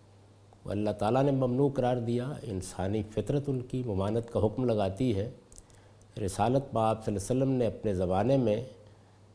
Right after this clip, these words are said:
بعض بیع و شراء کی اور مزارت کی صورتوں پر اس کا اطلاق کیا، ہم بھی کریں گے۔ لیکن دو چیزیں ایسی ہیں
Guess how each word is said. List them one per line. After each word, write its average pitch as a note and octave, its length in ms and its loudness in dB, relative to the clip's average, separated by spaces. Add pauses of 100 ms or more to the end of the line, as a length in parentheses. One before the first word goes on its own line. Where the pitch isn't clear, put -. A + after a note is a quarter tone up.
بعض G#2+ 420 2
بیع G#2 240 2
و A#2+ 120 6
شراء G#2 320 2 (240)
کی A#2 180 -2
اور A2 100 0
مزارت F#2+ 600 0
کی A2 80 0
صورتوں A#2 420 0
پر C#3 160 0
اس A#2 140 -2
کا - 120 -6
اطلاق G#2+ 400 0 (100)
کیا، G#2+ 220 0 (300)
ہم A2+ 120 0
بھی C#3+ 100 4
کریں C3 300 6
گے۔ A#2 120 2 (880)
لیکن B2 520 2 (560)
دو G#3+ 180 12 (100)
چیزیں C3+ 300 4
ایسی A2 380 0
ہیں E2+ 160 -4